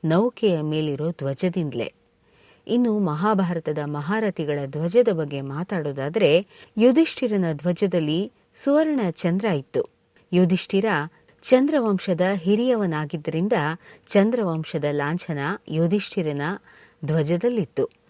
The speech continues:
ಇನ್ನು ಭೀಮಸೇನನ ಧ್ವಜದಲ್ಲಿ ಬೆಳ್ಳಿಯ ಸಿಂಹ ಇತ್ತು. ಇದರ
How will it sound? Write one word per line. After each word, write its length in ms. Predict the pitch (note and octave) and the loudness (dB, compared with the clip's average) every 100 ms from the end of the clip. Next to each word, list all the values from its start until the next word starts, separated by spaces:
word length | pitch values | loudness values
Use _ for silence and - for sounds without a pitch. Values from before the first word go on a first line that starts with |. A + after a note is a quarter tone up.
| _ _ _ - - | _ _ _ -8 0
ಇನ್ನು 300 | D4 E4+ D#4 | 4 4 2
ಭೀಮಸೇನನ 920 | F3+ F#3 C#4+ E4 C4+ A3+ F#3+ F#3+ F3 F3+ F#3+ | 0 2 2 0 0 2 2 2 0 0 -2
ಧ್ವಜದಲ್ಲಿ 800 | D#3 F3+ F3+ F#3+ E3 D3+ F3+ - | 0 0 0 0 0 -2 -4 -6
ಬೆಳ್ಳಿಯ 500 | C#3+ D3+ D#3+ G#3+ A#3 | -2 2 2 2 -2
ಸಿಂಹ 340 | - E3 C#3 | -2 -6 -4
ಇತ್ತು. 380 | D3+ E3+ C3 - - _ _ _ - - - _ - | -6 -6 -6 -8 -10 _ _ _ -20 -20 -20 _ -2
ಇದರ 240 | D#3 D3+ | 0 0